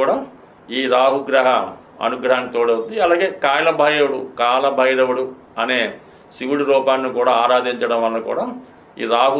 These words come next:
ప్రభావం నుంచి బయటపడే అవకాశం ఉంది. అలాగే ఏంటంటే బాగా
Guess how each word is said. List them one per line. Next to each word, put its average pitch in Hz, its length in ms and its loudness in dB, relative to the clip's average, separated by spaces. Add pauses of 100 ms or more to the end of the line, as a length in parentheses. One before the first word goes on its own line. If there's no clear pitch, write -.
(140)
ప్రభావం 127 440 2
నుంచి 123 220 -12 (540)
బయటపడే 123 520 2
అవకాశం 113 440 -2
ఉంది. 113 160 -12 (640)
అలాగే 175 300 2
ఏంటంటే 170 280 -2 (140)
బాగా 170 240 2